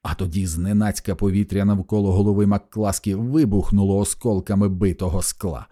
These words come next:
У світлі стробоскопічних ламп, що миготіли в кутку позаду, ці осколки скидалися на розколиханий ореол із мерехтливих зірок.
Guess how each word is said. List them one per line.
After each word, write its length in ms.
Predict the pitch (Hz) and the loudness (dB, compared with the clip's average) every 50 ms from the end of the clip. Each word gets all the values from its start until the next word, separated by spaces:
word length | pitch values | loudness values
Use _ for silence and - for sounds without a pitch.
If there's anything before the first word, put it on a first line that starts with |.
| _ - | _ -4
У 100 | 123 117 | -2 -2
світлі 480 | - - 143 139 123 - 131 135 127 | -2 0 -2 -2 -2 0 0 0 0
стробоскопічних 1040 | 101 - - 135 127 123 123 120 - - 131 - - 123 113 - - 123 117 - - | 0 0 -2 -2 -2 -2 -2 -2 -4 -4 -4 -4 -4 -4 -4 -2 -2 -2 -2 0 0
ламп, 320 | 127 127 127 123 120 - | 0 0 2 2 2 2
що 280 | - - - - - 120 | 0 0 -2 -2 -2 0
миготіли 500 | 117 117 107 101 104 104 - 120 117 117 | 2 2 4 2 2 2 2 0 2 2
в 120 | 110 107 | 0 -2
кутку 340 | - - 113 - - - 120 | -2 -6 -6 -4 -4 -4 -2
позаду, 580 | 104 - 113 107 98 110 110 104 104 107 95 - _ - | 0 0 0 2 2 2 2 2 2 0 -2 -4 _ -8
ці 160 | - - 175 | -4 0 0
осколки 480 | 165 147 - - 175 160 151 135 - 131 | 0 0 -2 -2 -2 -2 -2 -2 -4 -6
скидалися 560 | - - 143 131 143 139 135 131 117 - 127 | -6 -6 -6 -4 -2 -2 0 0 0 0 2
на 120 | 123 123 | 2 2
розколиханий 760 | 120 120 104 - - 127 120 123 117 92 120 113 113 110 110 | 2 0 -2 -2 -2 -2 0 0 0 0 2 2 4 4 4
ореол 440 | 107 104 107 107 107 107 104 101 98 | 4 4 4 4 4 4 4 4 4
із 140 | 98 87 98 | 2 2 2
мерехтливих 840 | 98 92 90 92 - - - - 104 95 90 85 80 82 - 87 | 2 2 0 -2 -4 -6 -6 -2 0 0 0 0 -2 -2 -2 -2
зірок. 540 | 90 80 82 82 73 - - - - - - | -2 -2 -2 -4 -6 -8 -14 -18 -20 -20 -20